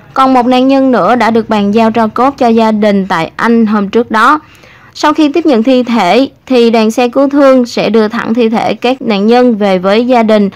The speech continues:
trong chiều nay, ngày ba mươi tháng mười một. Trước đó, ngày hai mươi bảy tháng mười một,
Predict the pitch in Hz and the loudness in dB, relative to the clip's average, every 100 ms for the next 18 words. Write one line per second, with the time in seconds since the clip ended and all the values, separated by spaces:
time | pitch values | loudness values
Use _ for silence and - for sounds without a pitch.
0 | - - _ 214 214 220 208 214 226 220 | -12 -20 _ -2 -2 0 0 0 0 -2
1 | - 214 190 196 202 214 214 233 247 240 | -2 -4 -2 -2 0 2 0 0 0 0
2 | 202 196 190 - _ _ _ _ - - | 0 0 -2 -4 _ _ _ _ -20 -8
3 | 330 330 302 359 302 254 262 254 233 196 | -6 -2 -2 -2 -2 -2 -2 -2 -4 -4
4 | 262 285 247 220 214 | -4 -2 0 0 0